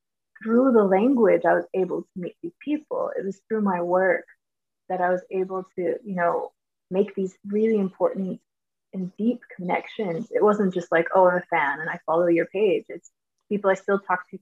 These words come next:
today, you know, and call them on their birthdays and, and video chat with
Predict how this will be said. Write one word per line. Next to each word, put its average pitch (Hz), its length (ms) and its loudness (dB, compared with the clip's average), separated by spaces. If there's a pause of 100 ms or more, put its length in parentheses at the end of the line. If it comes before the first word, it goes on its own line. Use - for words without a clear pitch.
today, 170 520 -2
you 196 80 -12
know, 165 180 -2
and 175 120 -6
call 170 240 0
them 180 140 -4
on 170 140 -4
their 170 140 -6
birthdays 175 680 -4
and, 156 100 -16 (120)
and 175 140 -20
video 190 260 -4 (140)
chat 170 180 0
with 175 100 -8